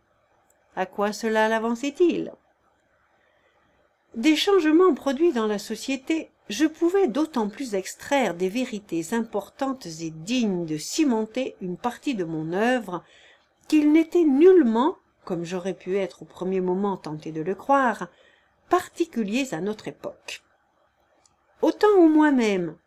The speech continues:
à peine parvenu, j'étais entré, plus nouveau que ne l'était Bloch lui-même aujourd'hui, dans le milieu des Guermantes,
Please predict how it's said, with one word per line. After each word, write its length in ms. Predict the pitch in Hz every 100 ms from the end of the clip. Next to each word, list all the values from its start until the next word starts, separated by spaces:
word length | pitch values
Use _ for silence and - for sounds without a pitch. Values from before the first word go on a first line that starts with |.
| _
à 100 | 226
peine 360 | 233 311 277 247
parvenu, 640 | 214 185 170 165 156 - _ _ _ _ _ -
j'étais 540 | 170 196 - 277 -
entré, 500 | 170 175 - 330 415 _ _ _ _
plus 200 | - 220
nouveau 380 | 202 196 190 226
que 140 | 220
ne 140 | 156 156
l'était 320 | 151 156 170
Bloch 420 | 165 214 214 -
lui-même 360 | 180 170 170 165
aujourd'hui, 600 | 165 196 190 185 208 196 - _ _ _
dans 240 | 214 180 175
le 140 | 156
milieu 360 | 160 165 180 190
des 160 | 220
Guermantes, 680 | 226 262 277 330 320 294 -